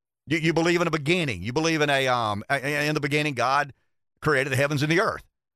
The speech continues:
And the, the earth is what we're talking about. The heavens is what we've always tried to better understand and explore. Uh, the depths of the ocean, the expanses of our universe are something that human beings have always been curious about. We should be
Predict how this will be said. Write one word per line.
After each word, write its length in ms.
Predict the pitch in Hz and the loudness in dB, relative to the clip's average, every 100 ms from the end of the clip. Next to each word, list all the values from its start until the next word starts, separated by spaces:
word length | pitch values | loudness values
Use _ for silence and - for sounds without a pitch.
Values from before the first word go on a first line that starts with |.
| _ _ _ _ - | _ _ _ _ -2
And 640 | 120 131 127 120 117 117 | 0 2 2 0 -2 -4
the, 100 | 135 | -4
the 180 | 139 117 | -2 0
earth 280 | 120 165 151 | 2 2 -2
is 120 | 127 | 0
what 200 | 151 147 | -2 -2
we're 100 | 147 | -4
talking 380 | - 143 - 131 | 0 0 0 0
about. 240 | 143 170 | 0 2
The 60 | 110 | 0
heavens 280 | 147 143 | 0 0
is 140 | 127 117 | -4 0
what 200 | 143 127 | -2 0
we've 180 | 135 123 | 0 2
always 300 | 127 127 - | 2 2 2
tried 260 | 143 127 | 0 0
to 60 | 104 | 0
better 280 | 123 123 123 | -2 -2 -2
understand 480 | 120 - 127 139 | -4 -2 -2 0
and 60 | 143 | -4
explore. 540 | - - 117 135 202 - _ - | -6 -6 -4 -2 -2 -4 _ -2
Uh, 100 | 113 | 0
the 100 | 98 | 0
depths 320 | 113 143 - | 0 -2 -2
of 60 | 127 | 0
the 120 | 123 | 2
ocean, 380 | 151 147 156 139 | 2 0 -2 -4
the 60 | |
expanses 500 | 110 - 147 143 127 | -6 -4 -2 -2 0
of 120 | 131 120 | 0 2
our 100 | 110 | 0
universe 520 | 143 165 156 156 - | 0 2 0 0 -6
are 60 | 104 | -6
something 400 | 143 110 120 104 _ _ | -6 -2 -4 -4 _ _
that 120 | 120 110 | -2 2
human 260 | 160 151 | 2 2
beings 240 | 143 165 151 | 0 0 0
have 100 | 160 | 0
always 300 | 269 185 104 | 2 0 0
been 140 | 113 | -4
curious 360 | - 107 92 90 | -4 -4 -4 -2
about. 240 | 101 127 | 0 0
We 100 | 226 | 0
should 300 | - 370 339 | -2 -2 -2
be 200 | 165 98 | -4 -4